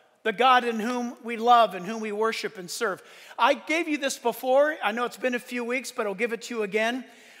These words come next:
When we talk about the choice, is it yours? I want you to write this down or remember this.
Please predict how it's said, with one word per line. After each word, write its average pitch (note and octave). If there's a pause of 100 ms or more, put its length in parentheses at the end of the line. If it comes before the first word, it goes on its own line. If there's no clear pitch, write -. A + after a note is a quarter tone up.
When C4+
we D4
talk F#4+
about C#4+
the A3+
choice, C#4+
is A3
it B3
yours? A#3+
I B3
want D#4
you G4
to D#4
write B3
this B3
down A#3+
or G#3
remember G3+
this. C#3